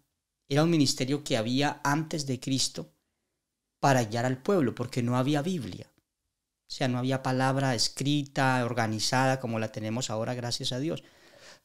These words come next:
O sea, la persona tenía que, que simplemente escuchar que Dios hablaba a través de un hombre, le decía qué había que hacer y qué decía Dios, y entonces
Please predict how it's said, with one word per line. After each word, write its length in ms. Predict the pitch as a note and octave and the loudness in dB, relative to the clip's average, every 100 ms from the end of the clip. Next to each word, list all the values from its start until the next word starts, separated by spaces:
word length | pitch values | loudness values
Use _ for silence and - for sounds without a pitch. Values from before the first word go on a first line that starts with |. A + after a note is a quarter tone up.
| _ _ _ _ - | _ _ _ _ -2
O 40 | |
sea, 160 | - E3 | 4 6
la 140 | C#3 | 6
persona 380 | B2 A#2+ C3 C#3+ | 2 2 2 2
tenía 360 | C#3+ B2+ A#2+ | 2 2 2
que, 540 | - D3 D3 C#3+ A#2+ G2+ | 2 4 4 4 0 -4
que 360 | - C3+ C3+ C3 | -2 -2 0 0
simplemente 880 | - D3+ D3 D3+ D3+ D3+ E3 D#3+ | 0 0 0 2 2 2 0 2
escuchar 580 | C#3+ - - B2+ B2 C3+ | 0 -2 -2 2 2 0
que 160 | - D#3 | 0 2
Dios 260 | D3 C#3+ | 2 2
hablaba 280 | D3 C#3+ C#3+ | 2 2 2
a 60 | D3 | 2
través 300 | B2+ A#2 A2+ | -2 -2 0
de 60 | |
un 80 | D3 | 2
hombre, 380 | C#3+ C3+ E3+ - _ _ _ _ _ _ _ _ | 4 4 0 -4 _ _ _ _ _ _ _ _
le 160 | C3 C#3+ | 4 6
decía 400 | C3 - C#3+ C3+ | 6 4 2 2
qué 140 | D#3 | 2
había 260 | D3 D3 C#3+ | 2 0 0
que 100 | D#3 | 0
hacer 320 | - D3+ E3+ | 2 2 2
y 80 | D3 | 0
qué 140 | C3+ | 0
decía 280 | C3+ C#3 E3+ | 2 2 0
Dios, 380 | D3 D3+ F3+ - | 2 0 0 -2
y 120 | D#3 | 0
entonces 680 | B2 B2 C3 B2 D3+ - - | -2 0 -4 0 0 0 -4